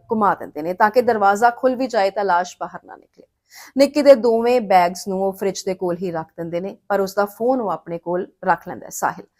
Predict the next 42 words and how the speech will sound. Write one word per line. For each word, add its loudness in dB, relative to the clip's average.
ਫੋਨ 6
ਰੱਖਣ 2
ਤੋਂ -2
ਪਹਿਲਾਂ 0
ਉਹ 0
ਫੋਨ -8
ਤੋਂ -4
ਖੁਦ 0
ਚੈਟਸ -2
ਤੇ -6
ਕਾਲ -4
ਡਿਟੇਲ -4
ਜਿਹੜੀ -4
ਆ 0
ਉਹ -2
ਡਿਲੀਟ -6
ਕਰ -16
ਦਿੰਦਾ -20
ਹੈ। -20
ਹੁਣ -6
ਸਾਹਿਲ 0
ਵਿਆਹ 8
ਲਈ -4
ਛੇਤੀ -4
ਨਿਕਲ -8
ਜਾਂਦਾ -10
ਹੈ -12
ਬਾਕੀ 0
ਸਾਰਿਆਂ -4
ਦੇ -18
ਨਾਲ। -12
ਗੱਡੀ 8
ਪਾਉਂਦੇ 0
ਨੇ -4
ਇਹ -2
ਆਪਣੇ -4
ਪਿੰਡ 0
ਵੱਲ -2
ਕਿਉਂਕਿ -2
ਅੱਜ -2
ਹੀ -8
ਤਾਂ 0